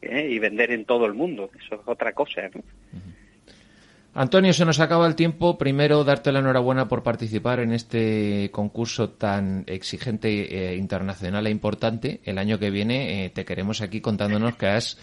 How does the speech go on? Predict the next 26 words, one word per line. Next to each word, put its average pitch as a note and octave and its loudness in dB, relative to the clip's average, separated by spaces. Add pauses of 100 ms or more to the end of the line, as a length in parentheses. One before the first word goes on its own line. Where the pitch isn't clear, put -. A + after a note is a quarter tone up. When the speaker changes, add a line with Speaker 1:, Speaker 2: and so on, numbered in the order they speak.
(160)
Speaker 2:
te A2 0
lo G#2+ 4
has B2 6
llevado C3+ 8
de A2+ 4
calle. A2+ 6 (680)
Y C#3+ 6
sobre B2+ 6
todo C#3+ 8
para E3 8
todos C#3+ 6
nuestros C#3+ 4
pecadores, D3+ 2
eh, A2 2
¿dónde B2 2
te C3 0
pueden C3+ 2
seguir? D3 0
¿Página A#2 0
web, C3+ 2
redes A2+ 0
sociales C#3+ -2
y - 0
esas B2+ 6
Speaker 1:
Bueno, - -4
Speaker 2:
cosas? D#3+ -2